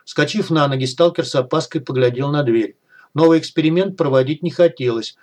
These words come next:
но он заставил себя снова припасть спиной к стене, закрыть глаза, а затем опять выглянуть в проклятую дверь. Так и есть. В помещении с окном и наружной дверью на месте. Вон и брошенный им рюкзак.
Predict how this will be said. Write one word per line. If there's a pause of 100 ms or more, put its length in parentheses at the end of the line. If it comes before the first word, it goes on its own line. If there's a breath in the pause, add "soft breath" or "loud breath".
(140 soft breath)
но
он
заставил
себя
снова
припасть
спиной
к
стене, (200 soft breath)
закрыть
глаза,
а
затем
опять
выглянуть
в
проклятую
дверь. (300)
Так
и
есть. (240 soft breath)
В
помещении
с
окном
и
наружной
дверью
на
месте. (400 soft breath)
Вон
и
брошенный
им
рюкзак.